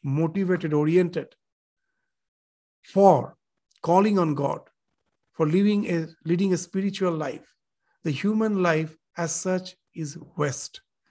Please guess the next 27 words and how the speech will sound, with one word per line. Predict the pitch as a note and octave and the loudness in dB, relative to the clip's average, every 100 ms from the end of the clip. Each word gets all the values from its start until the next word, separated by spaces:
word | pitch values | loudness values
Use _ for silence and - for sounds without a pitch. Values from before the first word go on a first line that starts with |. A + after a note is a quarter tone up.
| _ | _
So | - | -4
that's | G3 G3+ | -2 0
why | A3 | -2
Sri | F#3+ | 2
Ramakrishna | F#3+ F3+ G3 G3 F#3 | 2 2 0 -6 -6
again | D#3+ G3 G#3 | -2 -2 -2
and | E3+ | -4
again, | C3 - - _ _ _ - | -6 -12 -16 _ _ _ -12
throughout | - G#3+ G#3+ | -2 0 0
the | F3+ | -2
gospel, | D3+ D#3 D#3 - - _ _ _ | -2 -4 -4 -14 -16 _ _ _
that's | - F3+ F#3+ | 0 2 2
the | F#3+ | -4
thing, | F#3 D3 C3 _ _ _ | -6 -8 -8 _ _ _
he's | D#3+ | -8
stressing | - _ F#3 E3+ C#3+ E3 _ _ _ _ _ | -8 _ -6 -4 -8 -14 _ _ _ _ _
that | D3 | -6
renounce | C#3 D3+ E3+ G3 F#3 | 0 2 4 2 0
everything | F3+ F3+ F#3 G3+ G#3+ G#3 _ - | -2 -2 -4 -6 -8 -12 _ -16
and | D3+ | -14
call | - D#3+ C#3+ | -6 -4 -4
on | F3+ | -6
God. | - - - _ _ _ | -12 -16 -16 _ _ _
He | - E3 | 0 4
alone | E3+ A3 A3+ | 8 8 6
is | G#3 D#3+ | 2 2
real. | D#3+ B2+ | -2 -2